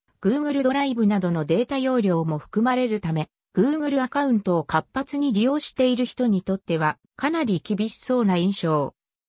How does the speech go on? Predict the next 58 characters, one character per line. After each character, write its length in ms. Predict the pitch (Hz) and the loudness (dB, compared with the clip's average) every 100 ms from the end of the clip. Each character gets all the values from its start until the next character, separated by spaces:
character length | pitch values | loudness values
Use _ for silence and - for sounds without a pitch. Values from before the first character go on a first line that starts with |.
| _ _ _ _ - | _ _ _ _ -4
そ 160 | 226 | 0
の 140 | 269 302 | 0 0
他、 260 | 190 170 _ _ | -2 -2 _ _
後 280 | - 226 285 | -2 0 2
述 200 | 277 - | -2 -8
す 160 | - 247 | -6 -4
る 120 | 247 | -4
Flickr 600 | - 202 330 - 240 208 | -2 -2 -2 -4 0 2
の 120 | 165 | 2
事 160 | 156 170 | 0 0
例 260 | 285 302 | 0 0
み 140 | 294 311 | -2 -4
た 140 | 269 | 0
い 80 | 220 | 2
に 120 | 180 | 0
フ 120 | - | -2
ォ 20 | |
ト 140 | 160 240 | -4 0
グ 100 | 269 | 0
ラ 100 | 208 | 0
フ 140 | - | 0
ァ 100 | 196 160 | 0 0
ー 40 | |
や 140 | 156 | -2
写 160 | 147 156 | -4 -6
真 300 | - 175 165 | -2 0 0
を 180 | 151 - _ - | 0 -4 _ -2
が 120 | 175 | -2
っ 60 | - | -2
つ 160 | - 339 | -2 0
り 160 | 330 | 2
や 120 | 262 202 | 2 0
っ 60 | |
て 220 | - 262 | 0 2
い 60 | 254 | 2
る 80 | 247 | 0
人 240 | - 262 | -4 -2
に 140 | 247 190 | 0 2
は 120 | 160 | 0
十 280 | - 185 233 | 0 0 0
五 120 | 226 | 0
ギ 140 | 240 | 0
ガ 160 | 262 254 | 0 0
と 140 | 185 | 0
い 120 | 180 196 | 0 0
う 80 | 208 | 0
ス 160 | - | -2
ペ 120 | 214 | -2
ー 40 | 202 | -2
ス 160 | - | -2
は、 220 | 156 147 - _ _ | -2 -2 -4 _ _
か 160 | - 285 | -6 -2
な 120 | 320 | 0
り 120 | 226 | 0
き 140 | - - | -2 -6
つ 160 | 202 | -6
そ 260 | 196 196 180 | -4 -2 -2
う。 120 | 139 | -4